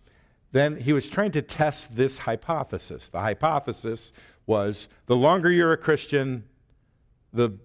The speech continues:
the better your mental and emotional health. And he ran the numbers and concluded there's no correlation whatsoever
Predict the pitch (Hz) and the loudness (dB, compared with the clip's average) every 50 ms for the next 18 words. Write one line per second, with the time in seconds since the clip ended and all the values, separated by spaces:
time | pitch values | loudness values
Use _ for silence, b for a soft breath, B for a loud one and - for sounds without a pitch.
0 | _ - 131 123 110 95 92 127 123 120 123 123 117 113 107 110 110 107 - - | _ -4 -2 -2 -2 2 2 2 2 4 2 0 0 0 0 0 -2 -4 -4 -6
1 | 110 107 101 101 95 90 90 90 - 107 101 101 107 156 139 92 85 - 107 95 | -6 -4 -4 -4 -4 -4 -6 -6 -8 -8 -6 -4 -2 -2 -2 -2 -4 -6 -6 -4
2 | 92 90 104 117 117 120 117 107 107 107 110 110 107 92 98 87 85 - - 95 | -2 -2 -2 0 0 0 -2 -2 -2 -2 -2 -4 -4 -6 -10 -12 -14 -14 -16 -14
3 | - - 127 127 127 131 131 117 110 b b b b b - 110 104 98 95 110 | -6 -2 -2 0 0 0 -2 -2 -6 b b b b b -2 -2 -2 0 -2 -2
4 | 110 117 123 123 - 139 131 127 123 113 107 101 - - 95 95 95 90 - - | 0 0 0 0 0 0 0 2 2 0 0 -2 -4 -8 -8 -8 -8 -6 -4 -4
5 | 104 95 90 80 76 69 | -4 -4 -4 -6 -10 -16